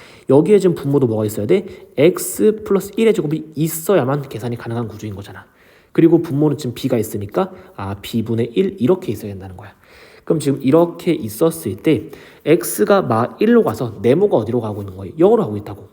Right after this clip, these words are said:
그럼 얘는 네모분의 L은 일 플러스 네모 그냥 형태인 거야. 그래서, 아,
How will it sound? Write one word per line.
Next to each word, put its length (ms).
그럼 200
얘는 180
네모분의 640
L은 300
일 220
플러스 340
네모 180
그냥 200
형태인 420
거야. 200
그래서, 480
아, 160